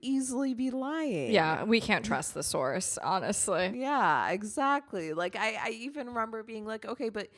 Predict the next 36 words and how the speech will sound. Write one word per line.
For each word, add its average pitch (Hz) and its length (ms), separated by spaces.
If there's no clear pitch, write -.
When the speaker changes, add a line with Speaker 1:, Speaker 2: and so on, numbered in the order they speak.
Speaker 1:
and 277 200
even 294 300
if 294 140
they 214 160
were, 160 420
that 175 240
was, - 160
like, 214 140
their 196 200
shared 135 720
home. 147 420
And - 160
I 147 100
think 143 280
until 160 560
she - 260
actually 123 680
left, 95 600
it's - 180
pretty - 640
disrespectful. - 1080
Speaker 2:
No, 262 260
for 220 160
sure. 226 220
You 185 160
probably 208 320
should 214 220
have 185 100
used 190 240
a 175 40
lifeline, 131 580
but - 180
here - 140
we - 240
are. 392 1400
<laughs> - 0